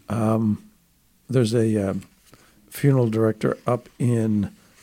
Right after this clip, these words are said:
um, oh, it was, uh, in, it was in the, he was in the state of Washington. Uh, he, um,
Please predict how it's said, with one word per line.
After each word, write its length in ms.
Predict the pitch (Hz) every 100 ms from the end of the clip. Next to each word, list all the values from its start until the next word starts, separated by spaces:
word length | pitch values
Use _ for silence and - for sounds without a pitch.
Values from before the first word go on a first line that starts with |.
| - -
um, 560 | 101 98 95 101 95 - _ _ _ _ _ _ _ - _ - 127
oh, 160 | 117
it 100 | 120
was, 300 | 104 - - -
uh, 500 | 294 120 110 - -
in, 220 | - 160
it 100 | -
was 140 | 107 127
in 120 | 262
the, 60 |
he 180 | - 151
was 120 | 120
in 80 | 202
the 60 | 113
state 240 | - 104
of 100 | 98
Washington. 540 | 95 95 - - 185 - - - - - -
Uh, 280 | 117 117 110
he, 280 | 131 127
um, 380 | 120 117 107 -